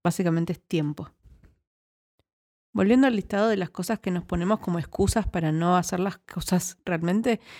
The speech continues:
una de las clásicas es que no sabemos cómo hacerlo. Y nadie nació sabiendo. La verdad es que yo no aprendí a editar un podcast, eh, cuando tenía cinco años.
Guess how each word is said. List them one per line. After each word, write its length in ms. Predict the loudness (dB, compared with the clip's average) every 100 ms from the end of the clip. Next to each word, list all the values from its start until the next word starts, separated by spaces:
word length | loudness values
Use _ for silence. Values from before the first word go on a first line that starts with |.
| -20 _ _
una 200 | 0 4
de 100 | 4
las 160 | 2 0
clásicas 640 | 0 2 2 2 2 2 -4
es 120 | -8
que 140 | -4
no 160 | -2 -2
sabemos 380 | 0 0 0 -4
cómo 220 | -6 -6
hacerlo. 460 | -6 -6 -6 -8 -12 -20 -20 _ _ _ _ -2
Y 120 | 2
nadie 240 | 4 4
nació 260 | 4 2 -2
sabiendo. 540 | -4 -2 0 -2 -2
La 100 | 2
verdad 280 | 2 4 4
es 100 | 2
que 340 | 0 0 0 -2
yo 340 | -4 0 2
no 120 | 2 0
aprendí 460 | -2 -2 2 4
a 100 | 4 2 -4
editar 380 | -2 -2 0
un 120 | -2 0
podcast, 540 | -2 0 -2 -2 -6 -8
eh, 300 | -4 -2 -4
cuando 200 | -6 -6
tenía 280 | -4 -2 -2
cinco 320 | -4 -6 -2
años. 380 | -2 -4 -6